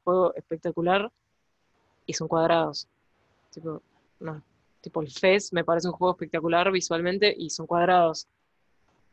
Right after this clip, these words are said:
Eh, no hace falta que visualmente tenga, wow, súper plagado de detalles para que sea un juego hermoso. Este juego me parece bellísimo, tipo, es muy lindo. Estéticamente se ve bien, paleta de colores súper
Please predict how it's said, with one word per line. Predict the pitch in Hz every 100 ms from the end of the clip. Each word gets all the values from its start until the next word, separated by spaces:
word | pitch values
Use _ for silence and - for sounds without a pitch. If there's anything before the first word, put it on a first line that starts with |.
| _ _ _ 165
Eh, | 160 151 151 - -
no | 170
hace | 180 190
falta | 190 180 180
que | 165 170
visualmente | 156 165 160 160 165
tenga, | 165 165 156 170
wow, | - 175 175 165
súper | - 165
plagado | - 170 170
de | 165
detalles | 160 170 170
para | - 160
que | 156 156
sea | - 165
un | 165
juego | - 170
hermoso. | 160 156 156 - _ _ _ _ _ _ _ _ _
Este | -
juego | - 202 175
me |
parece | 165 165 165
bellísimo, | 156 - 175 160 151 - -
tipo, | - 160
es | -
muy | 175 175
lindo. | 170 160 156 156 _ _ _ -
Estéticamente | 160 165 165 170 165
se | -
ve | 165 175
bien, | 214 220 214 214 208 - _ _ _ _ _ _ _ -
paleta | 165 165 165
de | 160
colores | 156 160 165 170 160 - - - _ _ _ _ _ _ _ _
súper | - 175 170 175 165